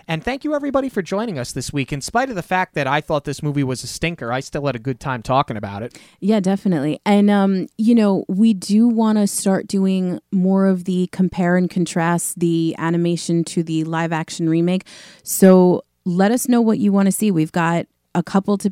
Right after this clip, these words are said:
Speaker 2: choose from. We've got Beauty and the Beast, we've got Alice in Wonderland, we've got Winnie the Pooh and Christopher Robin. Uh, so hit us up on social media and let us know what you'd like to see.
Speaker 1: Yeah, you can do that on Facebook, Instagram, or Twitter at Monorail Radio.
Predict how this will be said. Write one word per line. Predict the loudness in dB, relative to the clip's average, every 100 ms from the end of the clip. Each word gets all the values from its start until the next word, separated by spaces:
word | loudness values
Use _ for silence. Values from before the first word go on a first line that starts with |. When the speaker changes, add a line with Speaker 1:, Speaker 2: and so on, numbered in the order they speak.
| _ -6
Speaker 2:
choose | 2 2 2
from. | 0 2
We've | 0 0
got | -4 -2
Beauty | 0 2
and | 2
the | 0
Beast, | 0 0 0
we've | -2
got | 0 0
Alice | -2 -2
in | -2 2
Wonderland, | 2 4 2 2 0
we've | -2
got | -2 -4 -2
Winnie | -2 -2
the | -4
Pooh | 0 2 2
and | 2
Christopher | -4 -6 -6 -4
Robin. | 0 0 2 2 0 -2 -16 -20 -10 0
Uh, | 4 4 2
so | 4 4
hit | 4
us | 2 0
up | 2
on | 2 4
social | 2 4 2
media | 4 2
and | 2
let | 2
us | 0 0
know | 0
what | 0
you'd | -2
like | -2
to | -4
see. | -2 -2 -4 _ _ -4
Speaker 1:
Yeah, | -4
you | -2 -6
can | -8
do | -6 -4
that | 0 0 0 -6 _
on | -2 -2 -4
Facebook, | -6 -4 -4 -2 -4 -4 -6
Instagram, | -6 -4 -6 -4 -4 -4
or | -4 -4
Twitter | -6 -6 -4 -2
at | -2 -2
Monorail | -2 -4 -2 -2 -4 -4
Radio. | -4 -4 -4 -4